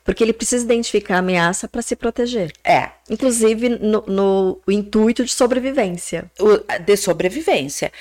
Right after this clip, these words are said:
Speaker 2: Então, este medo, que ele é provocado até pelo nosso organismo, ele provoca pensamentos incontroláveis. Então, eu tô falando de ten-,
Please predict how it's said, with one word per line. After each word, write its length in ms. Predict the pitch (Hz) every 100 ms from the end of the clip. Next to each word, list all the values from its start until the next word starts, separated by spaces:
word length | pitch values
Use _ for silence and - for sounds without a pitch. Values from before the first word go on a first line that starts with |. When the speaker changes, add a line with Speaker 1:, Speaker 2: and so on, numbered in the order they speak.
| - -
Speaker 2:
Então, 300 | - 277 262
este 460 | 277 403 - - 233
medo, 760 | 180 185 202 208 147 156 156 _ _
que 140 | - 202
ele 180 | 185 180
é 80 |
provocado 1120 | 180 - 220 269 277 277 - 185 170 170 170 170 - -
até 300 | - - 240
pelo 280 | 311 277 247
nosso 520 | 214 185 233 320 208
organismo, 840 | - 175 160 170 214 220 175 151 - _ - - - -
ele 340 | - 285 330 381
provoca 600 | 359 339 247 240 254 320
pensamentos 1000 | 330 320 330 285 220 233 - 339 381 - - - _ _ -
incontroláveis. 1500 | 392 427 440 359 320 320 330 320 233 165 160 156 - - - _ _ _ - -
Então, 260 | 202 220 247
eu 100 | 254
tô 240 | 262 269
falando 480 | 277 247 240 247 269
de 120 | 247
ten-, 280 | - 247 254